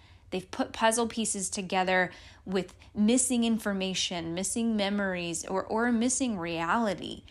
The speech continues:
that now they can finally have complete an understanding for.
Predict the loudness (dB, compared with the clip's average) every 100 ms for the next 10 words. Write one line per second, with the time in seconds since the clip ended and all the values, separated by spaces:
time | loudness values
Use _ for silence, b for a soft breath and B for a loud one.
0 | B B B -20 -4 -2 0 0 4 6
1 | 6 4 0 -2 -6 -10 -12 -4 0 2
2 | 2 2 0 -2 0 0 -2 -8 -8 -6
3 | -6 -6 -8 -14 B B -8 -6 -4 -4
4 | -6 -8 -4 0 2 4 2 -2 -6 -8
5 | -6 -8